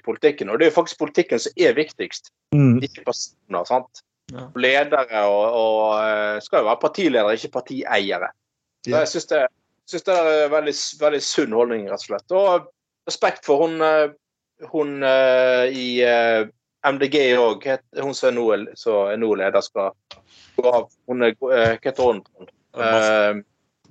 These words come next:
Speaker 2: Unni
Speaker 1: Bastholm.
Speaker 2: Bastholm?
Speaker 3: Ja.
Speaker 1: Ja, Bastholm, så liksom, altså, sant, lever et liv med små barn, og liksom, må-, et, to, en stund, to måneder etter å ha sagt ja til å bli leder, så må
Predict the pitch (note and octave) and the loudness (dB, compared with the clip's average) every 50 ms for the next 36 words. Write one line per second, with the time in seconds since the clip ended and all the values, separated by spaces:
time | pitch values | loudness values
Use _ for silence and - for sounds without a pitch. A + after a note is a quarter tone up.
0 | _ _ - - - D#3 D3+ D3 C#3+ C#3 G3 - - E3+ A3 A3+ - _ _ _ | _ _ -12 -4 0 0 2 2 2 2 2 2 2 2 0 -2 -6 _ _ _
1 | _ A#2 G#2+ - _ _ _ _ - F3 G#3+ A#3 G3 - _ G#3+ G#3+ G#3 - A3+ | _ -18 -18 -18 _ _ _ _ -2 0 2 2 0 -2 _ -2 -2 -2 0 0
2 | G3+ D#3+ C#3+ - F3 E3+ E3+ E3 E3+ E3 D#3 D3+ - - C#3 C3+ B2+ - - D3+ | 0 0 0 0 -2 -2 0 -2 -6 -8 -12 -14 -16 -20 -20 -20 -18 -14 -8 -6
3 | D3+ D3 F#3+ F3 D#3 D#3 C#3+ - - - - E3+ E3 - _ D#3 D#3 D#3+ D#3 C#3 | -4 0 2 2 2 2 0 -6 -12 -2 0 0 0 0 _ -2 2 2 4 4
4 | C3 B2+ B2+ B2+ - C#3+ C3+ B2 A2 A2 A2 A2 A2 G#2+ G#2 G#2 G#2 G2+ G#2 G2+ | 4 2 0 0 0 0 0 0 -2 -2 -6 -4 -2 0 0 0 2 2 0 0
5 | - - - C3 B2 A#2 A#2+ A#2 A2 G2 F#2+ G2 F#2+ G2 G2 - _ - - - | -2 -4 0 0 2 4 4 4 4 2 0 -2 -2 -4 -4 -4 _ -20 -20 -20
6 | - - - - _ _ - C#3 C3+ D3 C3 A#2+ _ _ - C#3+ D#3 D#3 - _ | -20 -20 -20 -20 _ _ -2 -2 0 0 -4 -6 _ _ -4 -2 -2 -2 -2 _
7 | _ _ - F3+ D#3 D#3+ - _ _ - F#3 F3+ D#3+ D3+ D#3 E3 D3+ C#3 - - | _ _ -4 -2 -2 -2 -2 _ _ -8 -4 -2 0 2 2 0 0 -2 -2 0
8 | E3+ D3+ C#3 C3+ C#3 C3 _ _ _ _ _ _ - E3+ D3+ - C#3+ D3 D3 C3+ | 0 0 0 -2 -12 -16 _ _ _ _ _ _ -8 -6 0 0 2 2 4 2
9 | C3 C3 - C#3+ C3 B2+ A#2+ - C3 - - D3 C3+ A#2+ - A2 G#2+ G#2+ G#2+ A2+ | 2 2 2 0 0 0 0 -4 -8 -2 0 2 2 0 -2 -4 -8 -4 0 2
10 | A#2+ A#2+ A2 G2+ G#2 A#2 A2+ G#2+ G#2+ G#2+ - | 2 2 2 -2 -4 -6 -6 -4 -4 -4 -4